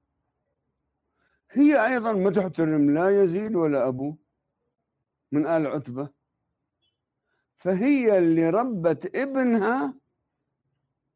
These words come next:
على ولاية أهل البيت عليهم السلام. وشلون شاطر ربته، ما خلته يتكلم.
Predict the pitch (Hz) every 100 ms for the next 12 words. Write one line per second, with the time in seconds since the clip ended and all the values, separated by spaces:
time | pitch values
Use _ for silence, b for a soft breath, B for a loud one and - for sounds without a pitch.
0 | - 92 127 214 226 247 262 269 - _
1 | _ _ _ _ - - 143 147 170 214
2 | 202 135 120 117 107 98 98 90 80 87
3 | 87 82 87 _ 80 92 101 _ _ _
4 | _ _ _ _ _ _ _ _ _ _
5 | _ _ _ _ _ _ _ _ _ _
6 | _ _ - 131 143 147 143 - - 131
7 | 120 - 135 180 240 233 - 196 233 254
8 | 247 240 214 196 175 165 233 226 190 196
9 | 196 208 226 233 233 214 190 151 - 247
10 | 254 247 175 101